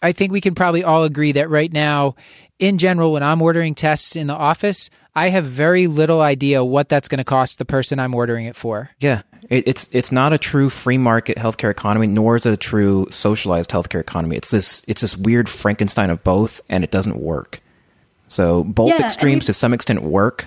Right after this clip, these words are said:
Speaker 2: but when you Frankenstein it, it just takes the badness of it out of both.
Speaker 3: Yeah, and I think we've started to think about it with drugs. Like, I definitely think about, like, what do inhalers cost? What's the right price for it? Um,
Speaker 2: Right.
Speaker 3: but that really hasn't, that really has not crossed over,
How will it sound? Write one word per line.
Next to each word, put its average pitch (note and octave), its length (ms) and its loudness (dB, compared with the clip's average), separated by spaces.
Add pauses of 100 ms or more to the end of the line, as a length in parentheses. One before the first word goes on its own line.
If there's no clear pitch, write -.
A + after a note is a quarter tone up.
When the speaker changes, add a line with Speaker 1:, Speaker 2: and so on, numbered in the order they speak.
(100)
Speaker 2:
but - 320 0
when G#2+ 120 2
you G2 180 2
Frankenstein G#2 720 -2
it, E2 200 -2
it E2 120 0
just F2+ 320 -4
takes - 220 -2
the E2 160 -2
badness F2 720 -2
of D#2 100 -2
it - 140 -2
out D#2+ 120 -2
of D#2 120 -6
both. D#2 380 -6 (920)
Speaker 3:
Yeah, C4+ 180 2
and A#3 120 0
I - 20 0
think E4 180 0
we've D4+ 160 2
started B3+ 340 0
to A#3+ 60 -4
think A#3 200 -4
about G#3+ 180 2
it G3+ 80 2
with G3 220 -4
drugs. A#3+ 560 0
Like, F#3+ 240 -2 (120)
I A#3 40 0
definitely A#3 320 0
think A3 160 -2
about, G3 160 2
like, F#3+ 240 0
what A3 160 2
do G#3 120 0
inhalers B3+ 480 0
cost? A3+ 520 2
What's A3 200 -4
the G3+ 80 -6
right G3+ 360 -2
price B3 340 -2
for A3 300 0
it? G3+ 280 0 (200)
Um, A3+ 140 2
Speaker 2:
Right. G#3+ 160 2
Speaker 3:
but A3+ 100 0
that A#3+ 140 2
really D4 180 4
hasn't, A#3+ 440 -2
that A#3+ 160 4
really D4+ 160 0
has A#3 200 -6
not A3+ 300 0
crossed G#3 380 -2
over, G3+ 680 2